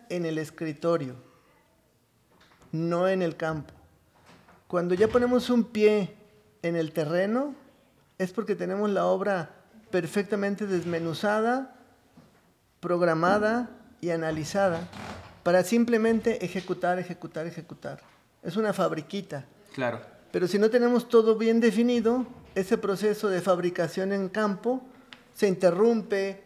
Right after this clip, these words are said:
Speaker 1: se cometen errores, se tienen que hacer retrabajos. Entonces,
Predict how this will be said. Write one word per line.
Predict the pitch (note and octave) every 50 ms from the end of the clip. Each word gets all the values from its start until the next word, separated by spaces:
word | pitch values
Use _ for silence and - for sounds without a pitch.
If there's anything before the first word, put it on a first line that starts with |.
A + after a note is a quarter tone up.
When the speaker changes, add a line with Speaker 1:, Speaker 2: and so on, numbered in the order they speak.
| - - _ _ _ _ _ _
Speaker 1:
se | - F#3 F3+
cometen | F3 E3+ F3 E3 D#3+ E3 D3
errores, | C#3+ C#3+ D#3 F3 F3+ F#3 F3+ F3+ F3 F3 E3+ - - - - _ _ _ _ _ _ _ _ _ _ _
se | - - - F3
tienen | - F#3+ F#3 F3+ F3
que | E3+ D#3+
hacer | C#3+ F3+ E3
retrabajos. | D#3+ D#3 D3+ - C#3+ C3 B2+ D#3 D#3+ E3+ E3+ - F3 E3 E3 E3 D#3+ - - - _ _ _ _ _ _ _ _ _ _ _ _ _ _ _ _ _ -
Entonces, | F3 E3+ E3+ F#3 F#3+ F#3+ F#3 G#3 G3+ F3+ F3+ - -